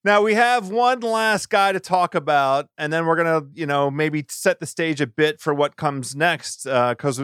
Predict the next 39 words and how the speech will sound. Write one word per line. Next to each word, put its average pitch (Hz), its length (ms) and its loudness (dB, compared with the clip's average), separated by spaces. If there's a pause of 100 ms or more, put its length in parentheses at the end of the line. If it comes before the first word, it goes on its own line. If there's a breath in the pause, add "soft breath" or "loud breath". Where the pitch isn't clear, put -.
we're, 147 240 0
we're 143 220 4
on 170 220 2
this 156 180 -4
sprint, - 800 -4 (400)
um, 151 340 2
right 160 220 0
into 175 880 0
the, 139 640 0
uh, 127 560 4 (220)
the 120 360 2 (320)
tour 165 220 2
playoff, 208 800 2
and 143 220 -4
then 147 220 -2
we're 151 100 0
going 156 300 2
<laughs> 160 100 4
right 190 120 0
to 160 460 0 (460 soft breath)
New 156 100 0
York 185 460 4
for - 240 -2
the 147 120 -4
U 170 200 2
S 156 180 0
Open, 226 640 0
and 143 160 -4
then 151 280 -2
<laughs> - 40 -20
we're 160 300 2
headed, 175 440 -2
you 156 140 -4
know, 143 360 2
uh, - 20 -10
uh, 156 560 0
off 156 340 0
to, 147 280 0
to, 139 520 2